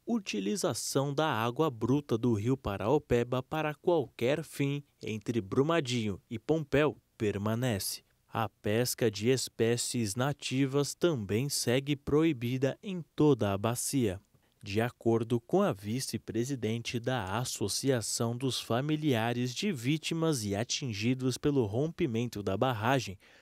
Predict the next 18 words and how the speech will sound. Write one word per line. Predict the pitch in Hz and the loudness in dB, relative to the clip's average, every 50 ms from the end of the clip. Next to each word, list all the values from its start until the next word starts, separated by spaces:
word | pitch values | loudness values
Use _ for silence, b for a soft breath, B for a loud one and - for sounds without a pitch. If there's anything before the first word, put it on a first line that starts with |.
| b b b | b b b
a | 247 196 135 | -8 -8 -6
impunidade | 113 123 156 160 - - 170 170 190 180 131 127 123 123 127 123 120 127 127 B B B B _ | -6 -6 -6 -6 -2 -2 0 2 2 2 4 4 4 4 2 0 -2 -4 -6 B B B B _
é | - 104 | -8 -6
um | 104 113 | -4 -2
dos | 120 123 104 - | -2 -2 -2 -2
principais | - - - 117 131 151 165 - - 131 117 - _ 123 123 135 139 - - | -4 -2 0 0 0 -2 -4 -4 -2 -2 -2 -2 _ -2 -2 -2 -2 -4 -8
temores | - - 202 196 165 135 135 147 151 151 143 147 151 | -2 0 0 0 2 2 4 4 4 4 2 0 -2
de | 139 127 151 143 | 2 2 2 2
quem | - - 156 165 | 2 -2 -4 -4
perdeu | 160 - - 185 175 143 120 117 117 127 123 117 113 - | -4 2 4 4 4 4 0 2 4 4 4 4 2 0
um | - 202 220 208 175 | -4 -4 -2 0 0
ente | 160 147 131 - - - | 0 -2 -2 -4 -6 -6
querido | - - 165 185 165 131 127 139 139 165 156 | 2 4 4 4 6 4 2 2 2 2 2
na | 127 98 110 | 2 -2 -2
tragédia. | - 113 110 113 117 120 139 143 127 107 - 98 95 98 - _ _ _ _ _ _ _ _ _ - | 0 0 0 2 2 4 4 4 4 2 0 -2 -4 -4 -8 _ _ _ _ _ _ _ _ _ -4
No | 110 101 92 | -4 -4 -4
próximo | - - 101 104 107 110 - - 110 110 131 139 | -4 -2 0 0 0 0 -2 -4 -2 0 0 2
mês, | 120 107 117 135 127 - - | 2 4 4 4 2 2 -2